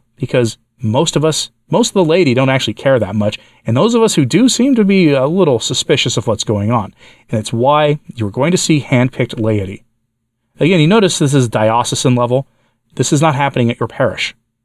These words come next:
It's diocesan level, meaning the most influential people in the diocese are going to handpick the laity who participate.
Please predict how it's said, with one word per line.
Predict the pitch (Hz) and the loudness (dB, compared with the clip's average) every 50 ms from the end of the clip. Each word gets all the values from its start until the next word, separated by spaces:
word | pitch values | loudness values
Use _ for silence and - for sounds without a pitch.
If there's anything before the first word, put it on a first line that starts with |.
| _ _ _ _ _ _ _ _ _ _ _ | _ _ _ _ _ _ _ _ _ _ _
It's | - - | -14 -10
diocesan | - 123 113 98 98 92 101 135 143 - 135 - - 113 90 | -6 -6 -4 -4 -6 -6 -6 -4 -4 -2 -2 -2 -4 -4 -6
level, | 87 87 82 80 - - _ _ _ _ _ _ _ _ _ _ _ _ _ _ - | -8 -12 -14 -14 -18 -20 _ _ _ _ _ _ _ _ _ _ _ _ _ _ -6
meaning | 123 113 120 117 117 113 113 110 | -4 -2 0 0 0 0 0 0
the | 104 | 0
most | 113 120 131 - - | 0 -2 -2 -2 -4
influential | 123 - - 151 147 143 - - 139 | -6 -4 -2 0 0 0 0 0 0
people | - 131 117 - 131 | 0 0 -2 0 0
in | 123 | 0
the | 127 | 0
diocese | 120 113 110 107 107 - - 110 104 104 - - _ _ _ - | 2 2 2 0 0 0 -2 -2 -2 -2 -4 -10 _ _ _ -6
are | - 117 | -4 -2
going | 123 117 113 | 0 0 -2
to | 107 | 0
handpick | - 120 113 110 - 120 107 - | 0 -2 -2 -2 -2 -4 -4 -4
the | - 110 | -2 -2
laity | 107 104 104 104 104 104 101 101 - _ _ | 0 0 0 0 0 -2 -4 -4 -8 _ _
who | _ - 113 | _ -6 -6
participate. | - 120 110 113 110 - 110 - 107 92 - | -4 -4 -4 -2 -2 -4 -4 -6 -6 -8 -8